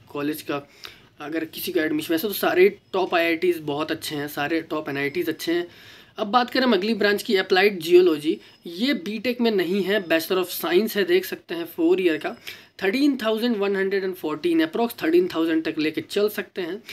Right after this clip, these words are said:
Female twenty thousand से भी ऊपर गया हुआ है, तो यहाँ पे female के लिए अच्छी benefit है, भले वो general से ही belong करते हो, लेकिन उनके लिए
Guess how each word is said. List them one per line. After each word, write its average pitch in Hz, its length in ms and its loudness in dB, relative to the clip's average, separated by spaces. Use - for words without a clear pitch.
Female 262 320 4
twenty 196 440 0
thousand 208 460 0
से 220 120 -4
भी 190 100 -2
ऊपर 175 240 -2
गया 156 160 0
हुआ 151 160 0
है, 185 60 -2
तो 180 120 -2
यहाँ 151 220 0
पे 160 140 -4
female 160 340 2
के 160 100 0
लिए 151 80 2
अच्छी 143 260 -6
benefit 147 380 -6
है, 143 140 -8
भले 147 200 -2
वो 196 120 2
general 156 400 0
से 160 140 -2
ही 156 80 2
belong 143 280 -4
करते 143 240 -6
हो, 226 60 -4
लेकिन 165 260 0
उनके 160 240 2
लिए 147 240 -2